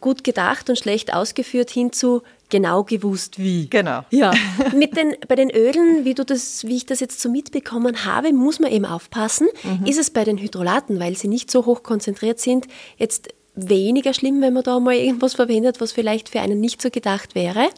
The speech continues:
Speaker 2: Also wenn ich's nur zwischendurch verwende, ist es unbedenklich, kann ich jederzeit nehmen. Ja. Wenn ich's jetzt natürlich auf die Langzeitanwendung sehe, also gerade jetzt Rosmarinhydrolat,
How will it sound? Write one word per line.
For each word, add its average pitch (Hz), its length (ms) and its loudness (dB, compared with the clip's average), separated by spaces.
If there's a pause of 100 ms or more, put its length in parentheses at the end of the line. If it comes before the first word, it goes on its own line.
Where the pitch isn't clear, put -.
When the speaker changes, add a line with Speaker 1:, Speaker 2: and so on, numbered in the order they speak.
(140)
Speaker 2:
Also 170 240 2
wenn 165 180 4
ich's 170 220 -2
nur 165 160 0
zwischendurch 175 760 -2 (360)
verwende, 151 540 -2
ist - 280 -6
es - 500 -2 (1000)
unbedenklich, - 760 -2
kann 147 160 -2
ich 139 100 -4
jederzeit - 680 -2 (120)
nehmen. 143 380 0
Ja. 156 180 -2 (300)
Wenn 170 180 2
ich's 170 120 -2
jetzt 170 180 0
natürlich 165 340 -2
auf 151 100 -6
die 160 100 -4
Langzeitanwendung 190 1400 0
sehe, 214 280 2
also 160 160 -2
gerade - 280 -6
jetzt - 140 -12
Rosmarinhydrolat, 185 1120 0